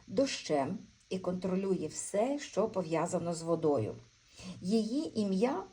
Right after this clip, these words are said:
означає, так, е, богиня веселки.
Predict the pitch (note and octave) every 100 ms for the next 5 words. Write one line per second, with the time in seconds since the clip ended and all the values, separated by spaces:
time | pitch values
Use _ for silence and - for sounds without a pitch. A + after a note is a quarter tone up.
0 | - A#3+ G3+ B3 B3 F3+ D#3+ B2+ A2+ -
1 | - _ _ - - - - - - -
2 | _ _ _ _ _ _ _ _ _ _
3 | _ _ _ - F3 A#2+ A2+ - - _
4 | - F#3 F#3+ F3+ F3 - - _ _ _
5 | - F#3 G3+ F#3 A3 C#4 C4+ B3+ B3 A#3+
6 | - - F#3+ F#3+ - F#3 D#3+ D#3 -